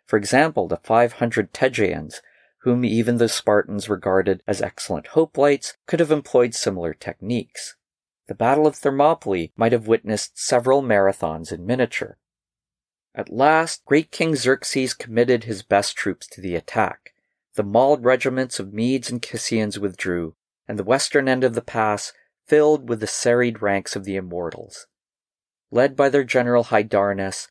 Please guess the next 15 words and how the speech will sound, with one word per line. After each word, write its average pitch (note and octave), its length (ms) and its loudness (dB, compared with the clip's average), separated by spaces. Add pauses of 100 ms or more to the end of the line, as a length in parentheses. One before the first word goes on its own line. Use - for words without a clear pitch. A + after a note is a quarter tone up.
the - 80 -12
crack - 520 -4
bodyguards A#2+ 640 2
of A2 80 -4
the G#2+ 100 2
great G#2+ 320 0
king G2+ 300 -6
paraded G#2 600 0
in F#2+ 140 -4
perfect - 560 -4
order. F2+ 420 -12 (560)
Spears C3 560 2
in C3+ 100 -2
their B2+ 180 2
hands, A2 540 0